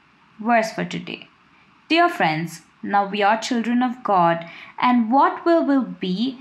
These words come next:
has not yet been made known. But we know that when he appears, we shall be like him, for we shall see him as he is. First John chapter three, verse two. Take time to read. Romans chapter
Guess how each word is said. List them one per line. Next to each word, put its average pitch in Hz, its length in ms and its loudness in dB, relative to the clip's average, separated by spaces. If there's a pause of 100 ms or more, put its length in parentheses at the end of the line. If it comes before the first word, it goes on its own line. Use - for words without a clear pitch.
has 220 280 -2
not 254 300 0
yet 214 320 -2
been 190 640 -6
made 185 320 -4
known. 165 360 -4 (480)
But 190 200 -2
we 196 260 -2
know 220 300 0
that 202 260 0
when 196 220 -4
he 190 120 -10
appears, 190 680 -2 (300)
we 277 200 2
shall 302 240 0
be 202 180 -4
like 175 280 0
him, 208 420 -6 (160)
for 196 160 -2
we 202 180 -2
shall 202 240 -4
see 254 380 -2
him 180 420 -2 (140)
as 165 220 -2
he 165 340 0
is. 156 260 -8 (500)
First 190 300 -4
John 190 300 0
chapter 185 280 -4
three, 247 300 -4
verse 180 380 -2
two. - 320 -4 (1120)
Take 359 200 -2
time 233 260 2
to 226 120 -2
read. 180 340 -6 (540)
Romans 202 640 -2
chapter 190 400 -2